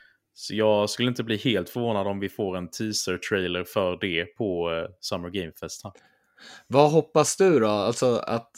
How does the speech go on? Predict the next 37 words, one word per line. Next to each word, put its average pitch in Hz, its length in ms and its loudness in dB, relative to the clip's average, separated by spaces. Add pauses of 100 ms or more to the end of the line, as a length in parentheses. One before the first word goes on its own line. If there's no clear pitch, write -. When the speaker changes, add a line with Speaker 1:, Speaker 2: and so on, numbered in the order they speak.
(140)
Speaker 2:
eh, 50 360 -12
Kojima 120 800 0
jobbar 113 480 2
med 104 360 -2 (160)
en 101 140 -4
uppföljare 143 720 0
eller 104 200 -2
någonting 95 320 -8
helt 92 260 -10
nytt, 123 340 -2
om 107 160 0
du 127 80 4
fick 120 180 0
välja? 104 460 -2 (1500)
Speaker 1:
Eh, - 340 -10
bra 117 260 -8
fråga. 98 360 -6
Jag 92 160 -4
tror 110 360 2
ändå 107 180 2
att 98 120 -2
jag 101 100 2
hellre 95 280 0
hade 95 180 0
sett - 260 -4
något - 160 -10
helt 98 240 -4
nytt. - 380 -10 (340)
Speaker 2:
Ja. 117 380 0 (120)
Speaker 1:
För - 120 -2
jag 107 100 2
tycker 104 240 -2
ändå 104 240 2
att 92 200 -4
Death 101 160 0
Stranding 95 480 0
känns... - 580 -2